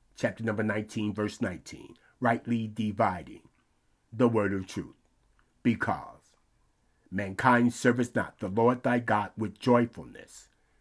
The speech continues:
and with gladness of heart, for the abundance of all things. The heavens shall reveal mankind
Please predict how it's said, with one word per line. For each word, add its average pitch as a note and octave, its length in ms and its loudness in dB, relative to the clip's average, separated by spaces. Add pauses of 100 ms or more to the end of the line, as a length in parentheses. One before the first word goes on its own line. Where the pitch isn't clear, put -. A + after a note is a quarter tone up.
(300)
and G#2+ 120 -2
with G2 160 -2
gladness A#2 540 0
of G2 120 -6
heart, - 420 -8 (760)
for A#2 140 4
the G2 160 -2
abundance F#2+ 500 2
of F#2 140 -4
all G2+ 200 0
things. D2+ 680 -10 (960)
The G#2 80 -2
heavens B2 360 2
shall B2 220 6
reveal G2+ 420 2
mankind G2 580 -2